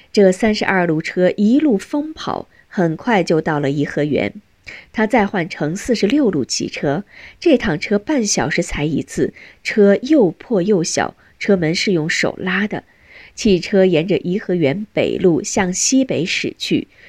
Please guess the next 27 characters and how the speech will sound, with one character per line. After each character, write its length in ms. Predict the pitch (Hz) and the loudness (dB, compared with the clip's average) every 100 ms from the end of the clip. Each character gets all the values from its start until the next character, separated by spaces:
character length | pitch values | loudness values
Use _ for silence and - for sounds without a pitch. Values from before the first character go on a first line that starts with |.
| - | -10
路 180 | 196 190 | 4 4
两 240 | 156 123 | 6 0
旁 380 | - - 123 151 | -6 -2 -2 -2
是 240 | 196 175 160 | -2 -2 0
光 260 | 254 262 | -2 -4
秃 220 | 277 262 | -4 -6
秃 160 | 254 269 | -4 -2
的 100 | 214 | -4
白 220 | - 139 | -4 -4
杨， 400 | 175 196 123 151 - - - | -2 -2 -4 -6 -10 -20 -12
路 200 | - 185 | 4 6
边 300 | 175 185 180 | 6 4 4
是 300 | 214 - 175 | 0 2 2
枯 260 | 175 - 254 | 0 -2 -2
草 260 | 262 - - | -2 -10 -6
败 160 | 208 180 | -4 -4
叶。 360 | - 202 185 - _ - - - | -2 0 0 -4 _ -20 -20 -20
汽 280 | - 247 190 | -2 2 4
车 300 | 151 - 190 | 2 2 2
像 260 | 196 214 180 | 4 0 0
一 160 | 226 196 | 0 0
头 260 | - 165 | 0 -4
疲 320 | 185 - 180 247 | -4 -2 0 2
惫 160 | 302 | 0
的 100 | 196 | 2
老 300 | 180 147 87 | 2 0 0
牛， 320 | 160 156 180 | 0 0 0